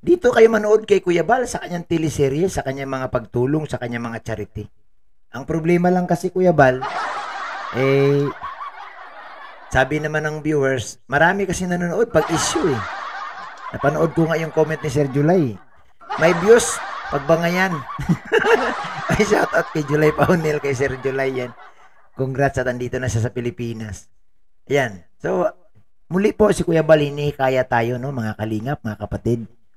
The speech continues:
wag na po nating panoorin yung mga awayan. Hayaan si-, hayaan nyo sila dyan. At sana naman, no, wag nyo na pong abalahin si Kuya Bal, wag nyo na pong idamay.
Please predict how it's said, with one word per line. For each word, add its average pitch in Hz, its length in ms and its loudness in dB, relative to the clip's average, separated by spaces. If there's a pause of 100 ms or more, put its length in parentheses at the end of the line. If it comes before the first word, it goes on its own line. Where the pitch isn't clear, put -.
(100)
wag 175 160 6
na 214 80 4
po 208 160 2
nating 175 400 -2
panoorin 110 640 -6
yung 170 160 -8
mga 160 160 -8
awayan. 120 560 -4 (160)
Hayaan 160 400 2
si-, - 240 -8 (160)
hayaan 156 320 0
nyo 160 80 -6
sila 147 240 -4
dyan. 139 240 -8 (400)
At - 240 0
sana 226 240 4
naman, 175 400 2
no, 180 240 -2 (400)
wag 180 160 2
nyo 226 160 2
na 220 80 2
pong 214 320 6 (240)
abalahin 170 480 4
si 170 160 -6
Kuya 151 240 4
Bal, 147 160 4
wag 151 160 0
nyo 170 80 -4
na 165 80 -6
pong - 160 -10
idamay. 139 640 0